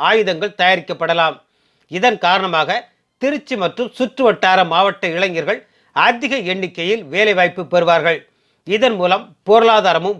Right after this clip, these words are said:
வளர்ச்சி பெறும். மத்திய, மாநில அரசுகளின் இந்த முயற்சி முழுமையாக வெற்றி பெற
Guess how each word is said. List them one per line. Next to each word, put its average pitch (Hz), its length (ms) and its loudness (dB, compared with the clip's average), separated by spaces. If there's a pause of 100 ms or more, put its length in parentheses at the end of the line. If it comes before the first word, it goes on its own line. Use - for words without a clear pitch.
வளர்ச்சி 180 360 -2
பெறும். 170 240 -4 (640)
மத்திய, 220 560 -2 (180)
மாநில 240 320 0 (140)
அரசுகளின் 185 500 -6 (120)
இந்த 247 160 -6 (140)
முயற்சி 175 400 -6 (440)
முழுமையாக 220 600 4
வெற்றி 180 340 -6
பெற 185 200 0